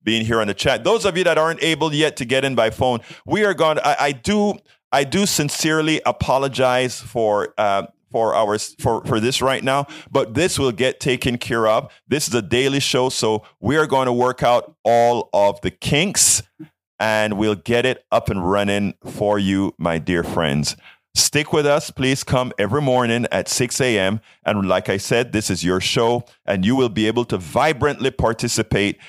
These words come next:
as soon as we get all the kinks out. We will get all the kinks out. We're a small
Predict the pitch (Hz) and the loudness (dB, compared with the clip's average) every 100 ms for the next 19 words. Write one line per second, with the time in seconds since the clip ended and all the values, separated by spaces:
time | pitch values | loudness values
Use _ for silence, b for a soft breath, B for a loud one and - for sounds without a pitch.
0 | B 92 90 - 139 120 101 92 98 98 | B -2 0 0 0 0 0 0 -2 0
1 | 95 90 82 - 104 95 - 107 107 - | 0 0 -2 -4 -2 -2 0 2 2 -2
2 | b 82 107 110 87 101 101 98 76 92 | b -2 0 0 0 0 0 -2 -2 0
3 | 90 87 - 107 98 - 110 64 82 82 | 0 0 -4 -4 -4 0 0 0 -2 -4
4 | - 110 110 113 113 110 | -4 -2 0 2 2 0